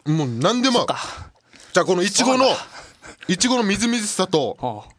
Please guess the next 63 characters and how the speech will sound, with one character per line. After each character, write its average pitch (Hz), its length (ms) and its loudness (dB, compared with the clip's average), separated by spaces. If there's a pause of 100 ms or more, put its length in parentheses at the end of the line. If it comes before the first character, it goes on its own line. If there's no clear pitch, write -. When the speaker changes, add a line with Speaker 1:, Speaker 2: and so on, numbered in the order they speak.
(220)
Speaker 1:
こ 160 140 0
の 151 100 2
パ 170 140 -4
サ 190 160 2
パ 196 80 0
サ 208 100 2
感、 135 280 -2
塩 156 180 0
せ 143 80 2
ん 139 60 -4
べ 131 100 -2
い - 20 -4
の。 101 140 -8
Speaker 2:
あ 120 240 -6
あ。 - 20 -12
あ - 40 -12
あ。 - 40 -16 (540)
塩 208 160 -4
せ 202 120 -4
ん 208 60 -10
べ 160 100 -4
い - 40 -8
な 135 80 -4
ん 143 60 -8
か 120 80 -4
マ 131 120 -4
イ 156 60 -4
ナ 160 80 -4
ス 147 100 -8
だ 127 80 -4
な、 104 80 -4
パ - 120 -12
サ 147 100 -2
パ 139 80 -6
サ - 100 -8
感。 104 120 -8
あ - 760 -16
あ。 110 120 -4
Speaker 1:
あ 180 40 6
の 196 60 2
さ、 - 200 -2
ち - 80 -6
ょ - 40 -4
っ - 20 -8
と 139 100 2
喉 170 200 0
が 131 100 -2
渇 120 180 0
く - 40 -6
さ。 - 180 -8
Speaker 2:
う 127 140 -10 (120)
ん。 - 40 -8
Speaker 1:
そ 165 100 0
れ 180 80 4
を 170 120 0
潤 170 280 2
し - 80 -2
て 110 80 -4
る、 - 100 -18
ち - 80 -6
ゃ 107 60 -2
ん 92 60 -8
と。 - 120 -10